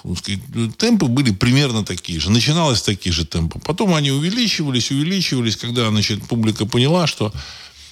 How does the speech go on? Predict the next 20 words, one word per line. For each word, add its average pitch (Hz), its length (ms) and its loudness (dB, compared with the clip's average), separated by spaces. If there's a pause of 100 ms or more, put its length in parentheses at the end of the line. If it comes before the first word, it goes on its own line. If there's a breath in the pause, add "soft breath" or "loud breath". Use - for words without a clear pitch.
(140)
значит, 101 440 4
с - 80 -2
этими 95 560 2
советскими 98 560 0
рублями, 92 500 2
э, 82 500 0
ничего 90 200 0
хорошего 110 440 2
не 135 120 2
будет. 196 480 -2 (600 loud breath)
Они 185 200 4
начали 147 340 2
сбрасывать 117 680 0
активно. 95 420 0
Ну, 214 160 4
последние 156 640 0
сбрас-, 120 380 0
э, 104 420 0
э, 101 300 0
деньги, 117 420 2